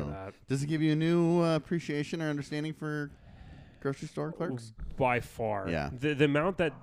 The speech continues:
Speaker 1: that company, just in their training, what they expect of you to be doing,
Speaker 2: Yeah.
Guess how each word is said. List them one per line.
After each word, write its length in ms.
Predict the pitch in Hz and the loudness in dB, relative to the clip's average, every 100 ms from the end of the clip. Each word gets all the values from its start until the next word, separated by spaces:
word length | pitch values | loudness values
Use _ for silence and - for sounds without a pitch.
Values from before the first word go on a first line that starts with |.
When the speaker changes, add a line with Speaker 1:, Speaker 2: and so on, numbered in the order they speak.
| - | -6
Speaker 1:
that 260 | 127 127 - | -2 -2 -4
company, 640 | - 120 143 143 156 160 - - - | 0 0 0 0 0 0 -6 -20 -2
just 240 | 147 139 - - - - | 0 0 -2 -18 -14 -4
in 120 | 131 | 0
their 100 | 131 | 0
training, 540 | 113 - 113 127 143 151 | 0 -2 0 0 0 2
what 140 | 127 | 2
they 120 | 135 131 | 2 -2
expect 640 | - - - 117 120 - | -2 -10 -8 -4 -2 -2
of 120 | 139 | 0
you 120 | 139 | 2
to 80 | 143 | 2
be 140 | 123 110 | 0 -4
doing, 460 | 107 107 123 147 | -4 -2 -2 0
Speaker 2:
Yeah. 280 | 180 90 78 | 2 2 0